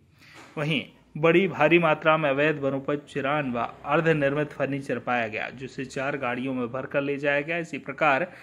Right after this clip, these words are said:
टेमनी के राजू बाकड़ेवा, खेतिया में मनोज पिता पीताम्बर के निवास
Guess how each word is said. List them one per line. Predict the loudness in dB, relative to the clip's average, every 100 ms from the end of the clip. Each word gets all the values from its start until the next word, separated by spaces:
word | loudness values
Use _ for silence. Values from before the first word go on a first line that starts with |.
| -20 _
टेमनी | 2 4 4 6
के | 8
राजू | 10 8 6 -2 -6 _ _ -8
बाकड़ेवा, | 2 4 4 2 4 4 2 -4
खेतिया | -2 0 4 4
में | 4
मनोज | 2 2 2 0
पिता | -2 0 0
पीताम्बर | 0 0 0 0 -2
के | -2 -2 -4
निवास | -4 0 0 0